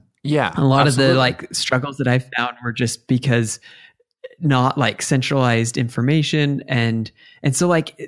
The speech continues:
Speaker 2: this was part of that process, was kind of getting, building some systems out, which is interesting 'cause this is, like, what I do for other people now. So, and in fact, being at this, at our, at our previous job, like, it started,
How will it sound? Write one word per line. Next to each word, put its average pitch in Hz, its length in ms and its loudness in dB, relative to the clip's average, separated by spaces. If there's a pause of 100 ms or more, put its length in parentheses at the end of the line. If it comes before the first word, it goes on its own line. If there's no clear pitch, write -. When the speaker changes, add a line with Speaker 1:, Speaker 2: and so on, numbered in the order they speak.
Speaker 2:
this 170 260 2
was 160 180 2
part 127 400 0
of 110 120 -6
that 123 220 -2
process, 117 480 -2
was 120 160 -2
kind 123 200 0
of 123 240 -6
getting, 127 500 0
building 135 520 -2 (180)
some 117 200 -4
systems 123 440 -2
out, 123 140 2
which 156 160 2
is 156 280 0
interesting 143 460 0
'cause 131 280 0 (220)
this 139 160 2
is, 135 120 0
like, 131 180 0
what 127 120 2
I 120 80 2
do 120 420 0
for 120 220 0
other 143 180 2
people 170 300 0
now. 170 340 0 (260)
So, 131 360 0 (360)
and 143 120 4
in 127 80 2
fact, 127 320 0
being 139 500 0 (240)
at - 240 -4 (240)
this, 123 340 -2 (120)
at 127 100 0
our, 120 320 2
at 120 140 0
our 117 80 0
previous 123 580 -2 (420)
job, 131 400 0
like, - 300 -2 (360)
it 131 100 2
started, 127 500 2